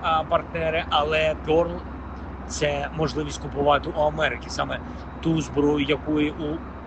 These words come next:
європейців, на жаль, немає. І тому ми повинні це продовжувати у будь-якому випадку. Я думаю, Сполучені Штати будуть відкриті, е, для цієї програми. Вони заробляють гроші,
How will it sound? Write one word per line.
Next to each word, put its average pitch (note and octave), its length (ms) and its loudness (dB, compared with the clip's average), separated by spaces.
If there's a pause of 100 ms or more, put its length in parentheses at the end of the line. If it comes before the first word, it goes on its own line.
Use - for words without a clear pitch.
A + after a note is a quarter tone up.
європейців, C#3+ 680 -2
на C#3 80 -4
жаль, C#3 180 0 (360)
немає. D3 300 0 (480)
І C3 360 -4
тому D#3 220 -2
ми D3+ 140 -4
повинні D3 400 -6
це C#3+ 220 -4 (140)
продовжувати D3 580 0
у C3+ 40 -6
будь-якому C3+ 460 -2
випадку. B2 580 -4 (360)
Я D#3 120 4
думаю, F3+ 200 0
Сполучені E3+ 320 -4
Штати F3 260 0
будуть E3 240 -4
відкриті, D#3+ 600 -4 (500)
е, C#3 280 -2
для C#3 220 2
цієї C#3 280 0
програми. C#3+ 420 0
Вони D#3 180 -2
заробляють D3+ 540 2
гроші, F3+ 520 -2